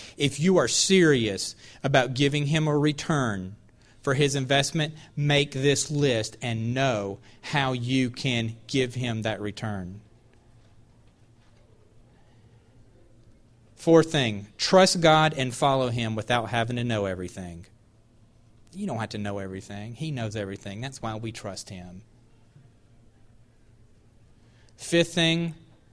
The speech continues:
realize that other people need you to follow God's will. People's lives are at stake. What happens? What happens if Peter and John are going to the temple and they're like,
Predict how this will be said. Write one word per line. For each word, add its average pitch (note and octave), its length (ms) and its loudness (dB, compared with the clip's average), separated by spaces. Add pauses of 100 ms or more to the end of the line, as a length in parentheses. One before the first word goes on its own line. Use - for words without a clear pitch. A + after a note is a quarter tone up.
(680)
realize F3 480 8
that C#3+ 160 -2
other C3+ 280 0
people C#3+ 420 -2
need C3 560 -2
you G2+ 460 -4
to A2 120 -6
follow A2 500 -2
God's G2+ 400 -8
will. F2+ 440 -8 (1200)
People's C3 340 -8
lives C#3 380 -6
are B2+ 120 -4
at - 140 -8
stake. G2 580 -10 (1300)
What A#3 160 -8
happens? A#3 840 -6 (100)
What - 120 -8
happens B3+ 560 -6 (540)
if - 160 -14
Peter A#3+ 260 -4
and A3 140 -2
John A3+ 240 -2
are A3 60 0
going G#3+ 240 0
to - 80 -6
the G3+ 100 -4
temple A#3+ 400 0
and F#3 100 4
they're G3+ 100 4
like, G#3 220 2